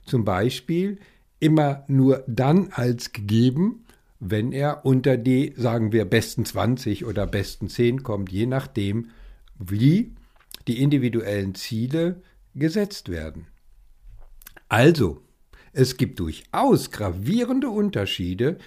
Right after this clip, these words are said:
die zum Beispiel auch sehr stark von der eigenen Persönlichkeit, dem eigenen Stand der persönlichen Entwicklung, natürlich auch von Erfahrung und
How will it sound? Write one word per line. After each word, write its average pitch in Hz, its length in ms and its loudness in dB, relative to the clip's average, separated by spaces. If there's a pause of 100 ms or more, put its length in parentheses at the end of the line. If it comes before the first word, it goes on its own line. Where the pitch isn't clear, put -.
(120)
die 113 120 -2
zum 98 200 -4
Beispiel 139 640 -2
auch - 180 -6
sehr 92 460 -4
stark 107 720 -6 (200)
von 101 240 -4
der - 240 -6
eigenen 98 540 -4
Persönlichkeit, 98 1400 -4 (360)
dem 101 180 -4
eigenen 104 600 -4
Stand 104 540 -4
der 98 80 0
persönlichen 98 1200 -2
Entwicklung, 139 920 -6 (320)
natürlich 107 560 -2
auch 107 220 -4
von 104 240 -2
Erfahrung 101 760 -4
und 95 300 -10